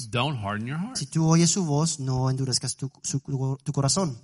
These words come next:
Speaker 1: So does that mean we could hear the Lord
Speaker 2: ¿Eso significa que podemos oír al Señor
Speaker 1: and then harden our heart
Speaker 2: y,
Speaker 1: against it?
Speaker 2: y luego endurecer nuestro corazón contra él?
Speaker 1: Yeah, 'cause he
Speaker 2: Sí.
Speaker 1: says, "Don't do that."
Speaker 2: Dice, "No lo hagas."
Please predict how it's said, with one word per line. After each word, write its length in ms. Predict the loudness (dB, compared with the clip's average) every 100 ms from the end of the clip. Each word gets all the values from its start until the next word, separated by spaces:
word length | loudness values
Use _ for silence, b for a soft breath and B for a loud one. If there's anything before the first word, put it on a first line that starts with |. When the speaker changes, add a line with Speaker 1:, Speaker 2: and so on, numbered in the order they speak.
| -2
Speaker 1:
So 60 |
does 120 | 0 2
that 160 | 2
mean 300 | 2 2 2
we 100 | 2
could 140 | 0 0
hear 180 | 0
the 100 | -2
Lord 360 | -2 -2 -2 -2
Speaker 2:
¿Eso 240 | -2 0 0
significa 480 | 0 -2 -2 -2
que 100 | -2
podemos 300 | -2 0 0
oír 300 | 0 2 4
al 80 | 4
Señor 400 | 2 2 2 2 -6 _
Speaker 1:
and 160 | -6 -2
then 260 | 0 -2
harden 340 | -4 -4 -4 -2
our 120 | -2
heart 200 | 0 2
Speaker 2:
y, 60 | 2
Speaker 1:
against 260 | 0 -2
it? 140 | -8 -8
Speaker 2:
y 60 | -4
luego 380 | 0 2 0 -2
endurecer 400 | -4 0 0 0
nuestro 200 | 0 -4
corazón 280 | -4 -4 -4
contra 340 | -8 -2 2
él? 200 | 2 2 -8 _ _ _ _ _ _ _ _ _ _ _ _
Speaker 1:
Yeah, 260 | -10 -10 -12
'cause 160 | -6 -2
he 60 | 2
Speaker 2:
Sí. 60 |
Speaker 1:
says, 200 | 2 0
"Don't 220 | -4 -2 0
do 140 | 2
that." 260 | 0 -2 -2
Speaker 2:
Dice, 180 | -2 -2
"No 180 | -4 0
lo 160 | 6
hagas." 600 | 6 6 2 0 0 -4